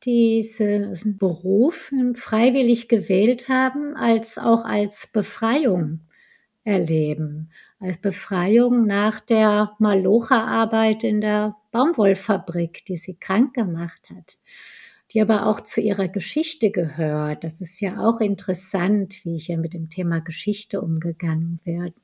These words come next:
Es wird ja dann die Geschichte der Baumwollfabrik dokumentiert, wo dann auch gesagt wird, die Frauen selbst sind die Geschichte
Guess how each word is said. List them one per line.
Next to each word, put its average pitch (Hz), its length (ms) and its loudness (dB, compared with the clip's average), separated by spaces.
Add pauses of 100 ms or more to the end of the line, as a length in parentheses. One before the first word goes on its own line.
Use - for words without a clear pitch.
(120)
Es - 160 -20
wird 175 160 -10
ja 175 120 -4
dann 165 240 -4
die - 100 -20
Geschichte - 600 -2
der 165 300 -2 (840)
Baumwollfabrik 190 1300 2
dokumentiert, 196 1300 0 (380)
wo 175 80 -14
dann 175 160 -6
auch - 300 -8
gesagt 165 600 -4
wird, 170 220 -4
die 170 80 -4
Frauen 170 420 -4
selbst - 480 -4
sind 190 220 0
die 165 80 -10
Geschichte 165 720 -6